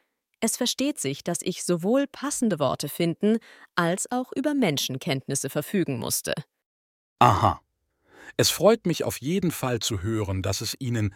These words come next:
Speaker 2: nicht nur Spaß macht, sondern auch Ihre Überzeugungskraft dadurch bestätigen lassen kann. Nun hätte ich noch eine Frage. Wieso hörten Sie auf, dort zu arbeiten, um sich bei uns zu bewerben, obwohl Ihnen die Arbeit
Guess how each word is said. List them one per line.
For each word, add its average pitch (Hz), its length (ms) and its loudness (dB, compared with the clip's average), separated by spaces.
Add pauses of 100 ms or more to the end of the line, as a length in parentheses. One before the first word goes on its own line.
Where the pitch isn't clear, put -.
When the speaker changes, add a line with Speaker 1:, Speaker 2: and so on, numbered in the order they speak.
(120)
Speaker 2:
nicht 139 320 0
nur 107 140 -2
Spaß - 520 -2
macht, 98 340 -2 (240)
sondern 139 400 4
auch 143 300 4
Ihre 131 240 0
Überzeugungskraft 120 1200 0
dadurch 101 340 -4
bestätigen 92 600 -4
lassen 92 380 -4
kann. 80 320 -6 (520)
Nun 165 200 8
hätte 185 240 2
ich - 180 -4
noch 127 140 -2
eine 107 220 0
Frage. 87 580 0 (500)
Wieso 175 480 2
hörten 131 380 2
Sie 104 200 -4
auf, 123 360 2
dort 107 280 2
zu - 200 -4
arbeiten, 104 680 0
um 107 180 -2
sich 104 260 -6
bei 110 220 2
uns 131 320 -2
zu 104 160 -4
bewerben, 98 600 2 (420)
obwohl 131 520 4
Ihnen 151 320 0
die 117 180 -8
Arbeit 107 400 -2